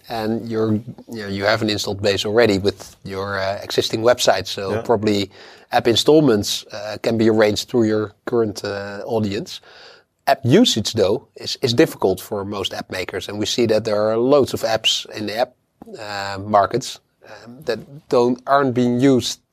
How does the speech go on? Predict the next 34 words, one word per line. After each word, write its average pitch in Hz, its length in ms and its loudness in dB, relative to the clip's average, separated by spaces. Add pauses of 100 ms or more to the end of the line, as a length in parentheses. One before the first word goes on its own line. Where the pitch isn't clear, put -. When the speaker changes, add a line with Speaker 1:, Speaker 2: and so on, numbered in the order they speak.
Speaker 1:
uh, 117 200 -18
that 113 120 -8
frequently. 98 600 -8 (200)
Speaker 2:
Yeah. 107 160 -10 (120)
Speaker 1:
For - 140 -2
you, 156 240 6
obviously, 120 680 2 (400)
only 143 200 2
if 117 100 -2
there's 123 240 2
one 131 300 4
energy 117 380 -2
contract 117 600 -4
in 120 180 -10
the 123 140 2
app, 120 220 -2 (140)
it's 117 180 -8
already 113 300 -2
relevant, 123 600 0
because 104 240 -6
for - 140 -2
Speaker 2:
Exactly. 117 200 2
Speaker 1:
that 120 180 0
contract, 113 440 -4
I 107 180 -8
get 107 240 -6
reminders. 123 580 -6 (100)
Speaker 2:
Yeah. 110 100 -4
Speaker 1:
H-, - 380 -14
how 170 180 2
do 196 80 0
you, 185 460 4 (560)
um, 135 560 -8 (100)
cater, 151 480 2